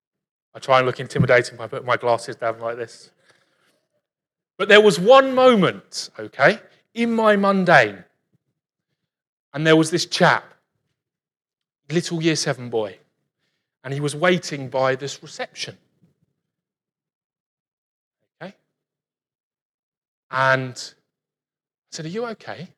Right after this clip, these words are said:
"Oh, yeah, yeah, yeah." He's just like, "Yeah, yeah, my mum's coming to pick me up. It's fine. Mum's coming to pick me up." I was like, "Oh, okay." And something hit me.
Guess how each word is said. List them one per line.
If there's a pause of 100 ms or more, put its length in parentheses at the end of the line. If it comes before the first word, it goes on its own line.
(800)
"Oh,
yeah,
yeah,
yeah."
He's
just
like,
"Yeah,
yeah,
my
mum's
coming
to
pick
me
up.
It's
fine. (160)
Mum's
coming
to
pick
me
up." (1300)
I
was
like,
"Oh,
okay." (1500)
And
something
hit
me.